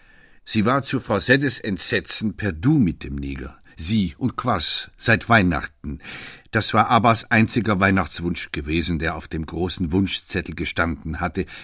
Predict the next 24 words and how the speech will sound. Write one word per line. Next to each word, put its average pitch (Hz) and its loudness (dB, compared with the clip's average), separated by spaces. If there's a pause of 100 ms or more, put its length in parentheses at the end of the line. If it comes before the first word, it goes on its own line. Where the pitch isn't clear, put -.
(120)
den 92 4
ihm 98 2
seine 87 2
beiden 76 -2
Kinderchen 87 0
zu 95 -6
Weihnachten 90 -6
ausfüllen 73 -8
ließen. 76 -10 (920)
„Eine 208 6
Minute“, 247 6 (640)
rief 90 -2
Abba 80 -4
zurück. 71 -8 (1120)
Fräulein 120 0
Otterloh 139 2
trat 120 -2
an 117 -2
das 95 -8
Fenster 117 -2
des - -10
Vorzimmers 104 -4
und 82 -10
wartete. 73 -6